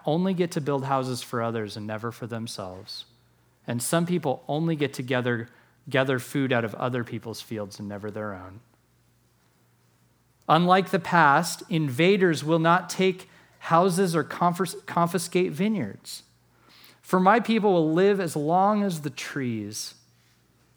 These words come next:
and my chosen ones will have time to enjoy their hard won,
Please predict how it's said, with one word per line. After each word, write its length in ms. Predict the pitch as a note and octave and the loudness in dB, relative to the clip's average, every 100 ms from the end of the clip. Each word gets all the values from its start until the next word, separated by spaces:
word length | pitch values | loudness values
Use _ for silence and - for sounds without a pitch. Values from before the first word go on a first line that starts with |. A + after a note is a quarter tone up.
| _ _ _ _ - | _ _ _ _ -10
and 140 | B2 | -4
my 140 | C3 B2+ | -2 -2
chosen 580 | - D#3 E3 D3 B2 A2+ | -2 0 0 2 -2 -2
ones 380 | A2 G#2+ G#2 | -4 -6 -6
will 100 | B2+ A#2 | -4 -2
have 200 | A#2+ - | -4 -6
time 500 | - C#3+ D3 D3+ D#3 | -2 0 2 0 -4
to 220 | - A#2 | -8 -8
enjoy 640 | A#2 G#2 G#2+ B2+ C3+ C#3+ | -8 -10 -6 -2 -2 -2
their 220 | B2+ G#2 G2+ | -4 -8 -10
hard 500 | - B2 C3 C#3 B2 | -6 -2 0 0 -4
won, 420 | A2+ A#2+ C3+ | -4 -4 -6